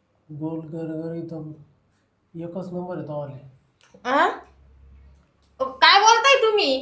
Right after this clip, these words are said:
Speaker 2: तुम्ही माझे ब्लाऊज देऊन टाका बरं.
Speaker 1: अगं, कानातले.
Speaker 2: कानातले बाई.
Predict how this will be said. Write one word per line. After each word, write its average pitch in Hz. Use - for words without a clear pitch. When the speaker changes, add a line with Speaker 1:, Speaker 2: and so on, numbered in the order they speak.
Speaker 2:
तुम्ही 440
माझे 415
ब्लाऊज 381
देऊन 381
टाका 392
बरं. 247
Speaker 1:
अगं, 180
कानातले. 175
Speaker 2:
कानातले 277
बाई. 302